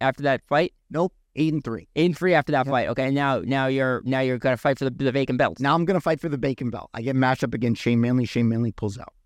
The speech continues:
Speaker 2: Okay?
Speaker 1: Mm-hmm.
Speaker 2: They make a whole nother fight card three weeks later because I sold so much for that event. I'm like, "I'm not gonna do that. Like, I'm gonna fight Shane three weeks later." You know, I think he had covid in, like, a month out and he pulled out the fight.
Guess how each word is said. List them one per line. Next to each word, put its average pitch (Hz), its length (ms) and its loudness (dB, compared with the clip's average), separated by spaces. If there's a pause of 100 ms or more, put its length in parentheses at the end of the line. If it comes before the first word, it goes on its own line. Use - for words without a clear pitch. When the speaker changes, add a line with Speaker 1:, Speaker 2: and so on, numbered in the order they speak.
(340)
Speaker 2:
Okay? 110 360 -4
Speaker 1:
Mm-hmm. 139 200 0 (320)
Speaker 2:
They 131 300 0
make 127 480 0
a 113 180 -2
whole 175 360 0
nother 196 260 2
fight 151 220 2
card 110 260 -4
three 135 180 0
weeks 131 320 -2
later 131 300 -2 (420)
because 143 300 -2
I 139 80 4
sold 147 240 -2
so 147 120 0
much 147 200 2
for 135 100 -4
that 120 160 2
event. 120 260 -2
I'm 127 140 0
like, 101 220 -4
"I'm 117 140 0
not 135 200 2
gonna 117 340 -4 (520)
do 143 120 2
that. 92 300 -4
Like, 107 300 -2
I'm 113 100 0
gonna 120 160 -2
fight 120 260 -2
Shane 120 500 -2 (800)
three 135 200 0
weeks 131 280 0
later." 120 500 0
You 120 200 -2
know, 120 140 -2
I 117 120 -4
think 151 220 -4
he 165 80 0
had 143 140 0
covid 135 380 0
in, 127 260 -2
like, 123 240 -2
a - 20 -6
month 120 300 0
out 113 220 2
and 117 100 -2
he 107 80 -6
pulled 127 240 -2
out 113 140 0
the 104 60 -10
fight. 113 400 -4